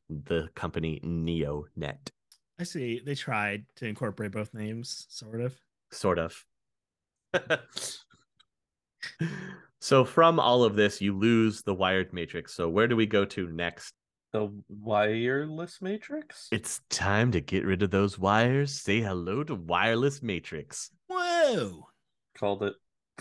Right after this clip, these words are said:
Speaker 1: This was already
Speaker 2: <laughs> Smart.
Speaker 1: actually sort of in the works beforehand, before the crash. It was an idea that was slowly going to be rolled out to the rest of the world. However, with Crash two point oh destroying a lot of the infrastructure there with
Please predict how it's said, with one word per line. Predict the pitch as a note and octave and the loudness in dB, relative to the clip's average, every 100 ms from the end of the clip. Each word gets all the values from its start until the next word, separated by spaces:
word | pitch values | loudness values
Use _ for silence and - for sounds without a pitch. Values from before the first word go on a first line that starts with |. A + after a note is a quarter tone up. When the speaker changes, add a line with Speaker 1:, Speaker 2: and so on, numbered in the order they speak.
| - - - | -20 -18 -8
Speaker 1:
This | C#3+ D3 D4 | 2 4 6
was | G3 C3 - F#4 | 4 4 0 -4
already | - A2 C3+ B2 B2+ C3+ C#3+ | 0 2 2 2 2 2 0
Speaker 2:
<laughs> | |
Smart. | C3+ C3 G#2+ | -6 -10 -6
Speaker 1:
actually | G2+ G#2+ - A#2+ A2 G#2 | -2 -2 -2 -2 -2 -2
sort | - G2 G#2 | -2 -2 -2
of | F#2+ - | -4 -4
in | F#2 G2 | -4 -4
the | F#2 | -6
works | D#2+ D#2+ - - - - _ | -2 -4 -6 -18 -18 -20 _
beforehand, | F2 - F2+ F#2+ B2 D3 E3+ | -12 -6 -4 -2 -2 -4 -6
before | - G#2 F#2 | -10 -8 -8
the | F#2+ | -8
crash. | - F#2 B2 C#3 - _ _ _ - | -6 -4 -4 -6 -14 _ _ _ -4
It | |
was | F2 F2+ F#2 | 0 0 0
an | E2 | -2
idea | F#2+ F#2 G2 G2+ | -2 0 2 2
that | F#2+ D2 | 2 0
was | E2+ E2 | -4 -6
slowly | - F2 F2+ F#2 | -4 0 0 0
going | F2 F2+ | -2 -4
to | F2 | -2
be | F2+ | -4
rolled | E2+ E2+ F2+ | -2 0 2
out | F2+ G#2 | 2 0
to | - | -4
the | E2+ | -4
rest | F#2 - | -4 -4
of | D#2+ | -2
the | |
world. | F#2 C#3+ C#3+ C#3+ C#3+ - _ _ | 4 6 4 2 -4 -20 _ _
However, | G#2+ G#2 C3+ A#2 A#2+ A#2 | 2 4 4 6 4 2
with | G2 G2 - | 0 -2 -2
Crash | A#2+ G#2+ - | 0 0 0
two | - G#2 | -6 -6
point | - F#2+ F#2 | -2 0 2
oh | F#2+ | 2
destroying | F2+ E2+ - - - G2 G2 F#2 | 2 -2 -8 -6 0 4 4 4
a | |
lot | F2+ F2+ F2+ | 2 2 0
of | |
the | E2 D#2+ | -4 -6
infrastructure | - F#2 F2 - F2 - F2 E2 D#2+ | -8 -8 -8 -2 -4 -2 -2 0 -2
there | C#2+ E2 | 0 0
with | D#2+ D#2+ E2+ | 0 0 0